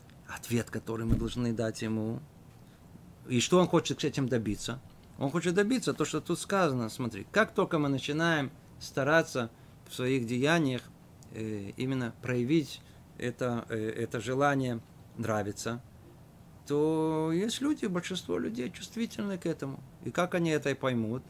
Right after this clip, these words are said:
Поймут это как некое заискивание. И тогда что? Вместо того, чтобы, э, хотел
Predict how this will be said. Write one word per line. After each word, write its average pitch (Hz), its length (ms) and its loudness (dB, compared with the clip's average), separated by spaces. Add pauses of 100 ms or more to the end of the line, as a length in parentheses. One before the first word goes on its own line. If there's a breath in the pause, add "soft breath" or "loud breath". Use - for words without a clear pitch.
(180)
Поймут 190 340 2
это 143 200 -2
как 156 260 -4
некое 165 300 -2
заискивание. 143 760 -2 (920)
И 127 120 4
тогда 123 380 2
что? 127 300 -6 (380 loud breath)
Вместо 117 220 -2
того, 170 220 4
чтобы, 151 520 2 (320 loud breath)
э, 120 200 -2
хотел 165 600 4